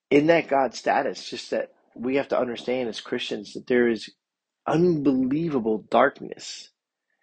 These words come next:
in that god status for that person and for all those who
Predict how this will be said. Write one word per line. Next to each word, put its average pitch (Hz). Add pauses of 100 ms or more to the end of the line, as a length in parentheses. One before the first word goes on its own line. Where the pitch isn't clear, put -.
(680)
in 123
that 107
god 110
status 110
for -
that 131
person 175
and 117
for -
all 120
those 113
who 107